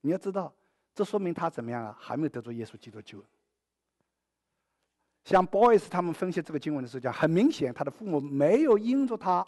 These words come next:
儿子，因着耶稣将他儿子从生来就是瞎眼的情况救出来以后，而真正的得着这个大神节应该带来的恩典，这是很可悲的。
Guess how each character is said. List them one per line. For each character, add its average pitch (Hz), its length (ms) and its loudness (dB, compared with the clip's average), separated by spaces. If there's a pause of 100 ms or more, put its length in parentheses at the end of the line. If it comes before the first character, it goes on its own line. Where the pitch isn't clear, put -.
儿 175 420 4
子， 294 220 -6 (400)
因 226 240 -2
着 196 180 0
耶 269 460 4
稣 247 400 -2 (180)
将 233 180 6
他 214 80 2
儿 180 200 4
子 208 120 -6
从 185 160 -4
生 302 540 6
来 202 200 6
就 208 280 -4
是 175 160 -6
瞎 247 400 2
眼 190 80 6
的 180 60 -2
情 165 120 -2
况 170 160 -2
救 196 160 -4
出 170 120 -6
来 156 120 0
以 143 160 -2
后， 143 220 2 (220)
而 151 280 6 (220)
真 240 300 6
正 220 140 2
的 170 80 -2
得 139 300 2
着 165 200 -2 (320)
这 214 120 4
个 156 200 0 (160)
大 233 240 4
神 139 240 -2
节 151 120 -2
应 156 100 0
该 147 100 2
带 147 180 0
来 123 80 -4
的 127 100 -12
恩 131 160 -2
典， 110 160 -14 (1040)
这 - 100 -8
是 285 40 2
很 247 160 2
可 135 160 0
悲 190 240 -2
的。 160 100 -16